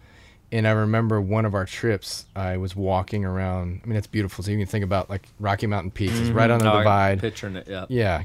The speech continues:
Speaker 1: glacier, glacial lake. You know, a glacier
Speaker 2: What's
Speaker 1: that
Speaker 2: the
Speaker 1: it's
Speaker 2: lake
Speaker 1: like
Speaker 2: called?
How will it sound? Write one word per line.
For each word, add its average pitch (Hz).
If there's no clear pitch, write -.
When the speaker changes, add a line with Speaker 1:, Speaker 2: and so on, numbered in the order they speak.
Speaker 1:
glacier, 117
glacial 113
lake. 95
You 107
know, 87
a -
glacier 110
Speaker 2:
What's 120
Speaker 1:
that 95
Speaker 2:
the 117
Speaker 1:
it's 107
Speaker 2:
lake 104
Speaker 1:
like 90
Speaker 2:
called? 104